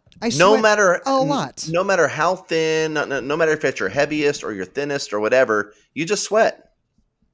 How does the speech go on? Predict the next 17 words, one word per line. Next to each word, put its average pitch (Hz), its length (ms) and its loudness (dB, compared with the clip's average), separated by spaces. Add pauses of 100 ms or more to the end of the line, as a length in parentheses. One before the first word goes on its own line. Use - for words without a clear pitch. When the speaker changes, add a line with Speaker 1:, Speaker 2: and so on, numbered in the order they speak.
(100)
Speaker 1:
I'm 185 100 0
a 220 40 -2
sweaty 233 280 -6
guy. 196 340 -6
Speaker 2:
Yeah. 127 180 2
Speaker 1:
A-, 165 120 -4
and, 165 240 -2
and 165 140 -4
I 170 60 -2
Speaker 2:
Yeah. - 140 0
Speaker 1:
kn-, 180 120 -6
and 170 180 -4
I 165 100 -2
know 170 340 2
that. 110 520 -12
Speaker 2:
Yes. 117 360 -2
Speaker 1:
Right? 127 320 -4